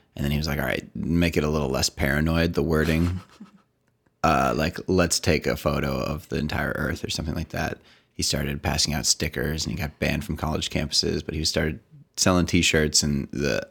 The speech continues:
Speaker 1: idea really took off, and, uh,
Speaker 2: Yeah.
Speaker 1: a movement grew to
Speaker 2: Yeah.
Speaker 1: ask for a photo of the Earth.
Speaker 2: And I just wonder if our distribution channels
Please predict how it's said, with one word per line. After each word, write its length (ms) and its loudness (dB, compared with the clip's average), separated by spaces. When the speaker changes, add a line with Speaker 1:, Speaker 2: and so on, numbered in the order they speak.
Speaker 1:
idea 280 6
really 180 4
took 220 -2
off, 260 2
and, 300 -2
uh, 260 -2
Speaker 2:
Yeah. 140 -2
Speaker 1:
a 20 0
movement 460 4
grew 480 4
to 260 -2
Speaker 2:
Yeah. 100 -18
Speaker 1:
ask 240 -4
for 160 -6
a 60 -2
photo 500 -4
of 400 -10
the 140 0
Earth. 260 -6
Speaker 2:
And 120 0
I 80 2
just 260 0
wonder 680 2
if 340 -2
our 520 0
distribution 680 -2
channels 680 -2